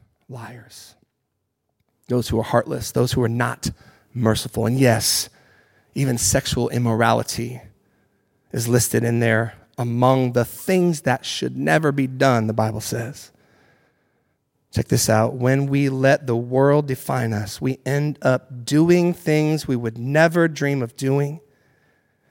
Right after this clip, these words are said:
and we end up becoming things we were never meant to be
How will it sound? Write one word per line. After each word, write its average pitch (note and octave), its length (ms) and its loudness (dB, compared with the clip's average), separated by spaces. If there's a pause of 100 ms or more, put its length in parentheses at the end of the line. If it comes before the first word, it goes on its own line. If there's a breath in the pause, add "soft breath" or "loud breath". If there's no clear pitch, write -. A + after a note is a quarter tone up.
(100)
and A#2+ 80 -4
we A#2 140 -2
end C#3+ 260 4
up C#3+ 160 4
becoming C#3+ 640 2
things A2+ 640 -2 (500 loud breath)
we - 80 -6
were A#2+ 140 -4
never C3 720 0 (180)
meant A#2 560 0 (440 soft breath)
to A2+ 140 -2
be F2+ 420 0